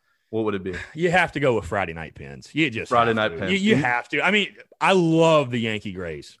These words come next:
Speaker 2: And
Speaker 1: Yeah.
Speaker 2: I will say, I think our, and I, I don't know if you've probably followed me long enough. Like, I am a big uniform guy.
Speaker 1: Yeah, I know you are. <laughs>
Speaker 2: Bro, it, dude, it killed me for a while that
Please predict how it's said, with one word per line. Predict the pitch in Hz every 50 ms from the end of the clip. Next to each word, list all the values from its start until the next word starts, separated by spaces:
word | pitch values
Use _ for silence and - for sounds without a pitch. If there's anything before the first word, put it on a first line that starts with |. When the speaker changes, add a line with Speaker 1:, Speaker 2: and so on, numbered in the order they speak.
| _ -
Speaker 2:
And | 131 139
Speaker 1:
Yeah. | 131 139
Speaker 2:
I |
will | 156 156 165 175 170
say, | - - 139
I | 147 156
think | 160 180 160 156
our, | 151 135 104
and | 135 139 143 -
I, | 139 156 165 -
I | 156 180
don't | 196 185
know | 180 170 156
if | 123 131
you've | 156 180 165
probably | - 208 196 185 156
followed | - 151 143 143 147
me | 143 123
long | 110 110 110 110 113
enough. | 120 127 120 -
Like, | 117 110 - -
I | 120 123 131 139
am | 147 143 135
a | 123 117 104
big | 95 90 85 82 - 110 113 117 123 110
uniform | 98 101 107 113 107 - 120 120 123 123
guy. | 117 123 127 131 139 143 - _ _
Speaker 1:
Yeah, | 110 107 107
I | 113
know | 113 120 139
you | 165 175 131 113
are. | 98 98 101 - -
<laughs> | - -
Speaker 2:
Bro, | - 170 160 175
it, | 196 196 - - - - - - - _ _ _ _ -
dude, | 170 160 131 95 - _ _ _ _ _ -
it | 156 165 180 180 - _ _ _ - - - _ _ -
killed | - 175 185 202 214 220 214 156 135
me | 113 87 80 76 - _ _ _ _ _ _
for | - 143
a | 131 120
while | 120 127 135 147 143 135 123 117 101
that | 110 110 107 -